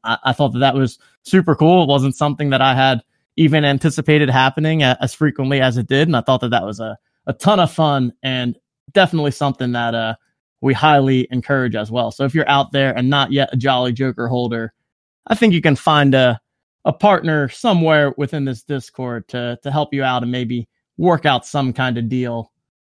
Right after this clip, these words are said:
there. We've, of course, got the buy, sell, trade channel. I'm sure that will be bumping with people making deals. And then beyond that, um, you know, th-, this is kind of a, we, we have a, a three-phase mint plan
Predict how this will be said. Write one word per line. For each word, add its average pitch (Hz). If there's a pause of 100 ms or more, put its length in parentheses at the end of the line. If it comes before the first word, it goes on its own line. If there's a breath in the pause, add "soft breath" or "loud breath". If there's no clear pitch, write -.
there. 120
We've, 123
of 127
course, 135
got 123
the 127
buy, 120
sell, 120
trade 120
channel. 113 (320)
I'm 120
sure 131
that 117
will 117
be 117 (420)
bumping 156
with 139
people 127 (220)
making 127
deals. 110 (880)
And 143
then 190
beyond 180
that, 170 (600)
um, 131
you 156
know, 117
th-, 135
this 156
is 160
kind 151
of 131
a, 127
we, 147
we 160
have 151
a, 131
a -
three-phase 156 (300)
mint 160
plan 113